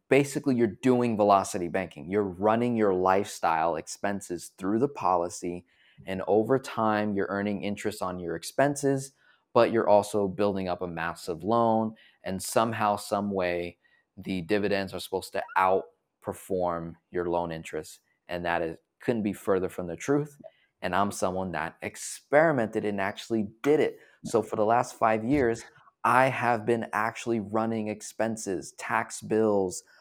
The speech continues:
um, all kinds of expenses, you name it. I've been running it through my policies, and I've been able to document my, my progress. And I've done multiple case studies on this,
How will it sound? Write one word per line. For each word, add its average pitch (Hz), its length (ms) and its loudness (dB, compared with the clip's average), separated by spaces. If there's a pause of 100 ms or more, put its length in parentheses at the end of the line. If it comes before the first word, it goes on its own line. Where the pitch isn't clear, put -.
(180)
um, 95 240 -4
all 139 220 4
kinds 123 440 -2
of 104 100 -2
expenses, 101 600 -6
you 113 100 -2
name 113 280 -2
it. - 180 -10
I've 98 120 -6
been 101 180 -4
running 107 260 -2
it 98 120 -6
through 104 120 -4
my 87 180 -6
policies, 101 800 -4 (640)
and 104 140 0
I've 101 140 2
been 110 120 0
able 113 160 2
to 107 60 4
document 104 640 2
my, 92 140 -6 (180)
my 90 360 -8 (560)
progress. 131 720 4 (460)
And 101 120 0
I've 98 260 -2
done 117 300 4
multiple 113 320 0
case 131 300 -4
studies 107 260 2
on 92 140 -4
this, 82 240 -10